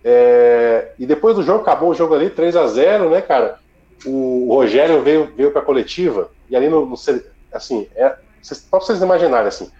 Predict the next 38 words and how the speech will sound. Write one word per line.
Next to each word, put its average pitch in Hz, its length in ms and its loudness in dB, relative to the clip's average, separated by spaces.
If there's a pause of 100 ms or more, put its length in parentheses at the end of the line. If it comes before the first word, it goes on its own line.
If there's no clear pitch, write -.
(180)
o 117 40 -20
Bezerrão 165 400 0
é 208 60 2
até 202 140 0
um 240 40 0
estádio 175 500 -2 (500)
bem, 160 200 2
bem 147 680 -4
bonito, 120 480 -8
é - 20 0
um 123 40 -2
estádio 135 260 -4
novo, 120 400 0
relativamente 120 480 -2
novo, 123 320 -6
foi - 120 -20
construído 120 400 -8
há - 20 -8
pouco - 240 -12
tempo, 123 200 -12
assim. - 260 -14 (480)
Só 170 160 -4
que, 208 120 -4 (300)
é, 127 280 4
ele 123 100 0
tava 175 220 0
parado 160 440 2
já 139 180 2
há - 20 2
um 175 120 -2
tempão, 170 360 0
o 147 60 -4
Gama 151 220 0
sem 175 160 -2
jogar, 151 520 2
o 113 80 -8
Gama 156 200 -2
tava 190 380 0